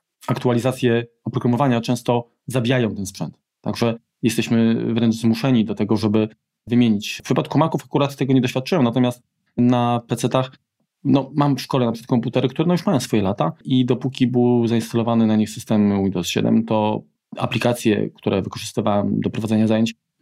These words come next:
działały bez problemu. Natomiast po upgrade'zie do dziesiątki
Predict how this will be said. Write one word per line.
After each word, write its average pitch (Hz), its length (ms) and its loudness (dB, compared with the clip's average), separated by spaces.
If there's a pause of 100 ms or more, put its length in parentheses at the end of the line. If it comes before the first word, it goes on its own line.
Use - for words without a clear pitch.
działały 110 360 0
bez 107 120 -4
problemu. 104 380 0
Natomiast 143 420 0 (280)
po 131 360 0
upgrade'zie 113 380 0
do 107 120 2
dziesiątki 107 540 -4